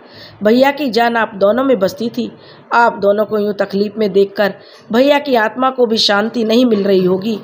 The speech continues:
भैया मुझसे हमेशा कहा करते थे कि सलोनी के चेहरे पर मुस्कुराहट देखकर ही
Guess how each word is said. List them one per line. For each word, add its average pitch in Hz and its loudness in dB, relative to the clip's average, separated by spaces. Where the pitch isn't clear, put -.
भैया 208 4
मुझसे 202 -2
हमेशा 190 -2
कहा 190 -2
करते 196 -4
थे 208 0
कि 277 2
सलोनी 262 2
के 262 2
चेहरे 214 2
पर 233 -2
मुस्कुराहट 208 -2
देखकर 202 0
ही 220 0